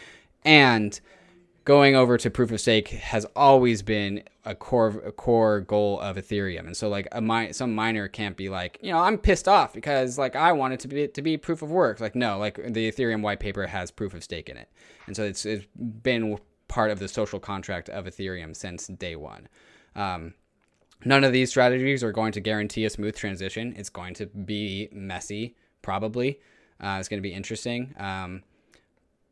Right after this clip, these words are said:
but the, the significant majority of the c-, Ethereum community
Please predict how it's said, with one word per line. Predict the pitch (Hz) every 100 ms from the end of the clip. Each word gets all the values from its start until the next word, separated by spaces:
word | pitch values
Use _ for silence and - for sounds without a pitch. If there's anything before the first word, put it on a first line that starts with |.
| _
but | 131 123 98
the, | 113 110 104 95 104
the | 110
significant | - 110 104 131 123 117
majority | 104 101 113 107
of | 92
the | 98 -
c-, | -
Ethereum | 113 - 110 104 95
community | 101 101 95 87 82